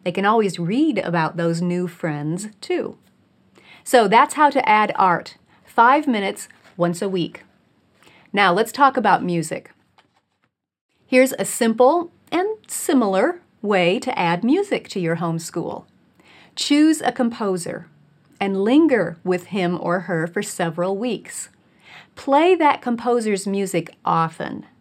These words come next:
You might play it as background music during lunch, or as a playlist in the mornings to let all the kids know that they need to be finishing up what they're doing and gathering for schoolwork.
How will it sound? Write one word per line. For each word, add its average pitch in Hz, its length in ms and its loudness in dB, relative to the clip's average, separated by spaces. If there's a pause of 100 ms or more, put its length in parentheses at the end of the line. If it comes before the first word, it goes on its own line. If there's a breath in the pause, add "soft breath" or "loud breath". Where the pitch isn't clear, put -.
(420)
You 208 100 0
might 190 240 2 (120)
play 202 300 2
it - 140 -2 (260 loud breath)
as 185 200 2
background 180 540 2
music 160 440 -4
during 170 300 -2
lunch, - 500 -6 (400)
or 170 500 2
as 175 120 -4
a 170 40 -6
playlist 214 800 0
in 196 140 -6
the 185 80 -2
mornings 196 640 0 (160 loud breath)
to - 100 -6
let 185 160 2
all 226 160 4
the 226 80 -2
kids 247 380 0
know 269 440 6
that 190 200 0
they 170 80 0
need 180 160 0
to 175 40 -4
be 170 100 0
finishing 196 520 -4
up 233 80 0
what 233 140 -4
they're 226 120 4
doing 254 480 4
and 170 380 0
gathering 196 580 2
for 240 120 -4
schoolwork. 233 800 -2